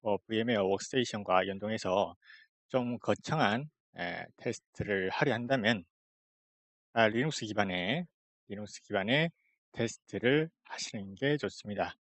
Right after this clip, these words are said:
아, 왜 그러냐? 아, 윈도우용 브이엠웨어 워크스테이션은, 아, 버추얼 네트워크를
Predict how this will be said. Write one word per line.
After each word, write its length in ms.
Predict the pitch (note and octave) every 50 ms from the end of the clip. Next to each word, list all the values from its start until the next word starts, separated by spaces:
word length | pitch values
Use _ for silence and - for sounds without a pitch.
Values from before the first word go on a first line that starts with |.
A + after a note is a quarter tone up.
| _ _
아, 100 | A2+ A2+
왜 140 | G#2+ G2+ A#2
그러냐? 600 | B2+ C#3+ D#3 D#3 B2 G#2 G#2+ A2 G2+ F#2 F2+ E2+ - _ _ _ _ _ _ _ _ _ _ -
아, 120 | B2+ B2 A#2+
윈도우용 1400 | A#2+ A#2+ D#3+ F3+ F#3+ F#3 E3 D#3+ D#3+ D#3 D#3 D#3 D3+ D3 D3 D3 C#3+ C#3+ D3 C#3+ C#3 C3 D3+ F3 F3+ F#3 F#3 F3 - -
브이엠웨어 280 | A#2+ A#2+ B2+ C3+ A#2+ G#2
워크스테이션은, 760 | - - - B2+ B2 A#2 - G#2 G#2+ - A2 F#2 F2 E2+ F2 - _ _ _ _ _ _ _ _ -
아, 200 | A2+ G#2+ G#2 G#2
버추얼 400 | - - B2+ A#2+ - - E3+ E3+
네트워크를 720 | C#3+ A#2+ - - B2 - - - - C#3 D3+ E3+ E3+ F3